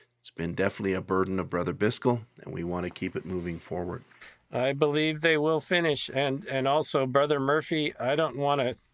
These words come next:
Speaker 2: even venture a guess how many hours he's put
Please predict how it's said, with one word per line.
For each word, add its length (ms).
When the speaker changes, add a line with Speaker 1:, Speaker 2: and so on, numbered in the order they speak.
Speaker 2:
even 400
venture 440
a 60
guess 440
how 340
many 300
hours 460
he's 240
put 300